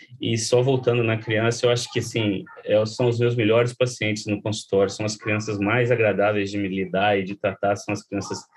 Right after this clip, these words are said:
neuropatas e de miela e de bexiga neurogênica. Então, eu acho que, assim, a gente pode fazer o que a gente puder fazer por elas, né? A gente tem que fazer.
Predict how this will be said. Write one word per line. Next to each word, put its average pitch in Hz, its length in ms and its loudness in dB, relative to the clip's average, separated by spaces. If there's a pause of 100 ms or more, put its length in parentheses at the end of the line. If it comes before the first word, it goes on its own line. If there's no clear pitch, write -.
(440)
neuropatas 101 760 2
e 95 60 -4
de 87 200 -12
miela 98 520 2
e - 20 -6
de 92 80 -8
bexiga 95 380 -6
neurogênica. 95 680 -2
Então, 101 440 -4
eu 98 100 -2
acho 98 260 -4
que, 104 200 -4
assim, 98 340 -6 (240)
a - 40 -20
gente - 140 -20
pode 104 180 0
fazer 101 280 -4 (380)
o - 100 -20
que - 80 -2
a 101 40 0
gente 110 180 -2
puder 107 260 0
fazer 104 300 2
por 98 120 0
elas, 104 360 2
né? 107 240 0
A 98 60 0
gente 95 260 -10
tem 98 100 -8
que - 140 -14
fazer. 92 340 -4